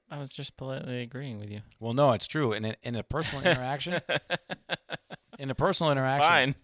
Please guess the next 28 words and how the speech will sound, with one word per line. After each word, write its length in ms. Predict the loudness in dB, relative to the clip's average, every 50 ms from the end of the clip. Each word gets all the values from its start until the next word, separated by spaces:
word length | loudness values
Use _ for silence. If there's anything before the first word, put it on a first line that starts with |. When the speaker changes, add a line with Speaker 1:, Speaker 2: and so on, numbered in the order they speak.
| _ -14 -8 -4
Speaker 2:
in 100 | -4 -2
a 40 |
personal 380 | 0 2 2 2 4 4 4 4
interaction, 380 | 4 4 4 4 2 2 2 0
I 80 | 0
think 180 | 0 -2 -4 -4
there's 160 | -4 -4 -4
a 60 | -2
real 200 | -2 0 0 0
place 240 | 0 -2 -4 -4 -4
for 140 | -4 -4 -4
that. 200 | -6 -6 -6 -8 -12 -20 -14 -10 -10 -8 -6
On 140 | -6 -6 -2
social 340 | 0 0 2 2 2 2 2
media, 420 | 2 2 2 2 2 0 0 0
not 240 | 0 0 0 0 0
so 140 | 0 0 0
much. 380 | 2 2 0 0 0 -4 -10 -12 _ -20 -20 -20 -20 -20 -20 _
So 200 | -2 2 6 8
I 120 | 8 8 8
think 280 | 6 2 -2 -2 -2
that, 240 | -2 0 0 0 -2 -4
uh, 260 | -2 0 0 0 0 0
you 80 | 0 0
know, 120 | 0 0
this 180 | 2 2 0 0
leads 320 | 2 2 0 0 0 0 0
to 260 | 0 0 0 0 -2